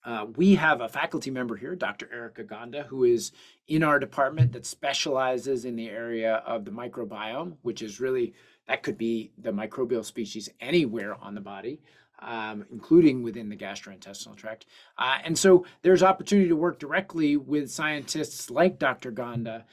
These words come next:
to study these kind of questions. We've not done anything specific looking at that. Uh, and I would say that my understanding of the research is there's some good information out there, and there's still a lot that we have to learn, uh, about probiotics.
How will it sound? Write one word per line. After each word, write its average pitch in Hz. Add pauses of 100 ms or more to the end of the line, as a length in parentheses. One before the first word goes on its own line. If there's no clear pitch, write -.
(260)
to 139
study 143
these 143
kind 127
of -
questions. - (320)
We've 156
not 156
done 160
anything 156
specific -
looking 220
at 220
that. 226 (280)
Uh, 131
and 143
I 147
would 151
say 151
that 135
my 135
understanding 151
of 131
the 135
research 147
is 147 (280)
there's 117
some 160
good 170
information 175
out 170
there, 196
and 165
there's 135
still 151
a 127
lot 123
that -
we 123
have 107
to 110
learn, 107 (260)
uh, -
about 104
probiotics. 92